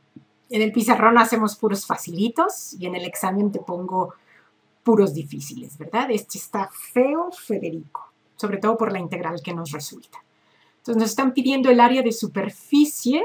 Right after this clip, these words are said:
de revolución que se forma al girar la curva y igual a x cuadrada sobre cuatro menos el logaritmo natural de x sobre dos, en el intervalo que va de uno a cuatro alrededor del eje de las x. El problema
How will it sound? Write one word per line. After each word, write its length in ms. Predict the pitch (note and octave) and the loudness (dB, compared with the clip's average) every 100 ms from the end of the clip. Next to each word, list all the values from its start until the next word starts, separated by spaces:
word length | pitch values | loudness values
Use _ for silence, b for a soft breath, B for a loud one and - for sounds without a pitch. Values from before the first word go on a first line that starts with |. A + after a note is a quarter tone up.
| A4 | 0
de 80 | G3+ | -2
revolución 920 | F#3+ F3 F3 E3 - G#3+ G#3 D4+ - | -4 -6 -6 -6 -4 -2 0 -2 -4
que 80 | G#3 | -8
se 160 | F#3+ | -8
forma 480 | - G3 G3 G3+ - | -2 -2 0 -2 -2
al 140 | F#3 F3 | -6 -8
girar 360 | - F3+ F#3 | -4 -4 -2
la 180 | F#3 F#3 | -4 -4
curva 420 | - A3 G3+ A#3+ G#4 | -4 -2 0 0 0
y 120 | A3+ | -2
igual 300 | G3 F#3+ F#3+ | -2 0 -2
a 100 | F#3+ | -2
x 340 | F#3 F#3 G3+ - | -4 -4 -6 -4
cuadrada 480 | F#3+ E3+ E3+ E3+ F#3+ | -4 -2 -2 -2 -4
sobre 360 | - E3 E3 | -6 -6 -8
cuatro 380 | - E3+ - C4 | -8 -10 -6 -6
menos 260 | D4+ F3 D3+ | -4 -6 -6
el 120 | E3 | -8
logaritmo 360 | D#3+ D#3+ F3 F3 | -6 -6 -8 -8
natural 420 | E3 D#3+ E3+ E3+ | -8 -8 -8 -8
de 200 | E3 E3+ | -8 -10
x 260 | - D#3+ C#3+ | -12 -14 -14
sobre 240 | D#3+ F3+ | -12 -4
dos, 460 | A3 D4 - - _ b b b b b b | 0 0 -2 -14 _ b b b b b b
en 80 | G#3+ | 4
el 100 | A#3 | 8
intervalo 760 | A#3+ A#3 A3+ G#3 A#3 B3 D4 D4 | 8 6 4 6 6 6 4 2
que 120 | C#4 | 0
va 320 | A#3+ B3+ C#4+ | 4 4 6
de 160 | A3+ G3 | 4 4
uno 280 | G#3 A3 G3+ | 4 4 2
a 80 | |
cuatro 560 | - A3 F#3+ - A3+ - | 0 0 0 0 -4 -2
alrededor 560 | F#3 F3 E3+ E3 D#3+ D#3+ | -4 -6 -8 -6 -8 -8
del 180 | D#3+ - | -12 -16
eje 240 | - - | -16 -18
de 100 | C#3 | -18
las 300 | - - - | -20 -16 -14
x. 640 | - _ - - - - _ _ b b b _ | -16 _ -16 -14 -14 -16 _ _ b b b _
El 120 | G3+ | -6
problema 480 | G3+ G3 A3 F4+ A4 | -2 2 4 4 2